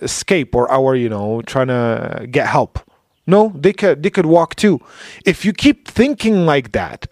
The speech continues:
right? If you keep dropping the responsibility on the other half, what if the other half is not perfect? If you can control yourself, and again, we're talking about especially if Allah subhanahu wa ta'ala has told you to do so,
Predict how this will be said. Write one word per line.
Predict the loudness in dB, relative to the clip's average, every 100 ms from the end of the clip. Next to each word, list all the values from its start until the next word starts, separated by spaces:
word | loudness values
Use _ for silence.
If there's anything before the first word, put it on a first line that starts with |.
| -6
right? | -2 -2 -2
If | -4
you | -4
keep | -4 -6 -6 -6
dropping | 2 2 4 0 2
the | 2
responsibility | 2 0 0 0 -2 2 4 6 4
on | 2 0
the | 0 0
other | 2 2
half, | 0 -4 -8 -10 -20 _ _ -20 -12 4
what | 6 6
if | 4
the | 2
other | 2 2
half | 0 -2 0
is | 2
not | 2 4
perfect? | 0 2 -6 -8 -20 _ _ _ _ _ -20 -10 -4
If | -2 0
you | 4 6 6
can | 2 2
control | 2 2 2
yourself, | 2 2 2 2 0
and | -2 -2
again, | 2 4 4 2
we're | 2
talking | 2 2
about | 2 0
especially | 2 2 4 0
if | 2
Allah | 2 2
subhanahu | 0 -2
wa |
ta'ala | 2 2 2
has | 0 -4 -6
told | 2 2 4 2
you | 2
to | 2
do | -2
so, | -4 -2 -2